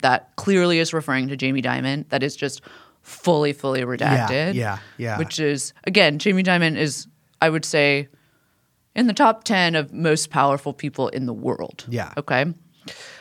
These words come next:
Speaker 1: Um, this is from one of the U S Virgin Island, Island suits. In twenty eleven, Epstein and Staley had extensive discussions regarding the creation of a, quote, "very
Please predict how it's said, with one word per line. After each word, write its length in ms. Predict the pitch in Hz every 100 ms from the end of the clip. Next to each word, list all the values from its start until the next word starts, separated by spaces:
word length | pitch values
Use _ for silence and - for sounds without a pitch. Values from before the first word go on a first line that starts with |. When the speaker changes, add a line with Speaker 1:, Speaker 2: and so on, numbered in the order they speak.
| -
Speaker 1:
Um, 520 | - 190 170 156 147 -
this 200 | - 196
is 140 | 214 208
from 500 | - 170 160 147 139 _
one 240 | 143 147
of 140 | 147 143
the 340 | 139 127 127 -
U 120 | - 131
S 100 | 127
Virgin 200 | 131 127
Island, 220 | 120 127 -
Island 280 | 127 127 127
suits. 240 | - - - - - _
In 160 | 190 175
twenty 340 | - 240 302
eleven, 540 | 381 180 127 127 113 - -
Epstein 500 | 160 - - 247 254
and 140 | 247
Staley 540 | - - 139 131 120
had 240 | 139 135 -
extensive 680 | 147 - - 202 214 - 220
discussions 640 | 202 - - 135 - 143 -
regarding 300 | 143 143 147
the 60 |
creation 520 | 143 - 147 151 - 165
of 140 | 127
a, 120 | 139
quote, 340 | 131 - 147 - - - _ -
"very 500 | 165 202 262 285